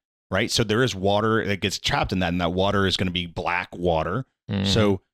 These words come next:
Speaker 1: yes, it may be dry, but there may be some contaminants in there that could be really, really nasty, and you can come through and clean it. So we've written plenty of letters to justify the removal of tile based on the contaminants that are trapped inside the raked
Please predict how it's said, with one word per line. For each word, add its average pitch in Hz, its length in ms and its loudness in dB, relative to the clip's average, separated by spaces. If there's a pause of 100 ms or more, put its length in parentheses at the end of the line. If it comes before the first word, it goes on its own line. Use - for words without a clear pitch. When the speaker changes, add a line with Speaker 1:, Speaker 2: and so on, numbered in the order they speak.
(120)
Speaker 1:
yes, 123 240 0
it 107 80 0
may 107 140 2
be 101 160 2
dry, 120 420 0
but 92 140 -4
there 92 80 0
may 95 200 2
be 92 160 2
some 90 280 0
contaminants 139 640 0
in 95 60 2
there 95 80 2
that 90 120 0
could 90 120 -2
be 92 100 0
really, 113 240 2
really 98 260 2
nasty, 90 680 0 (100)
and 117 160 0
you 117 80 4
can 156 240 2
come 135 200 0
through 120 180 2
and 95 140 0
clean 143 300 2
it. 95 200 -2 (240)
So 117 180 2
we've 117 260 2
written 104 260 0
plenty 135 320 2
of 101 100 0
letters 95 440 0 (420)
to - 100 -6
justify 101 720 0
the 92 100 0
removal 98 800 2
of 92 160 0
tile 101 420 0
based 92 340 0
on 90 160 -2
the 85 100 -4
contaminants 104 800 0
that 90 160 -2
are 90 80 2
trapped 92 320 -2
inside 92 320 -2
the 90 100 0
raked 104 600 -2